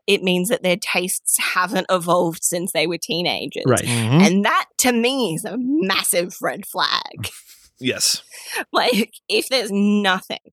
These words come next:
Speaker 1: if there's nothing, you're either a snob and you're like, "I only ever watched good movies," or you're like, "Oh no, I've just had fantastic taste this whole time, and I never waste my time on things that I think are gonna be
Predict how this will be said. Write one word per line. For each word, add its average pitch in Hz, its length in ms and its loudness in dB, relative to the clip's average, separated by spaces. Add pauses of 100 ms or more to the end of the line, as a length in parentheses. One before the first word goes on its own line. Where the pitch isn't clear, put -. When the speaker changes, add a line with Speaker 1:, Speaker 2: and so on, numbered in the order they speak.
(180)
Speaker 1:
if - 140 -12
there's 208 160 -6
nothing, 208 800 2 (340)
you're 190 160 2
either 233 400 4
a 202 80 0
snob 180 720 2 (800)
and 180 140 0
you're 175 100 2
like, 170 160 2 (100)
"I 180 180 4
only 180 260 2
ever 165 180 -2
watched - 480 -8
good 170 320 -2
movies," - 1000 -6 (680)
or 180 160 6
you're 175 180 6
like, 180 220 4 (100)
"Oh 269 160 -2
no, 233 340 -4
I've 220 240 2
just - 200 -2
had 170 160 -2 (100)
fantastic 175 720 -2 (220)
taste - 360 -6 (320)
this 180 140 -4 (160)
whole 202 300 2
time, 196 360 -2
and 170 140 -2
I 196 80 2
never 240 240 4
waste 180 400 0
my 127 140 0
time 175 320 0
on 156 260 -4
things 175 260 0
that 165 120 -6
I 165 100 0
think 170 300 -2
are 160 80 0
gonna 165 180 -2
be 180 160 -4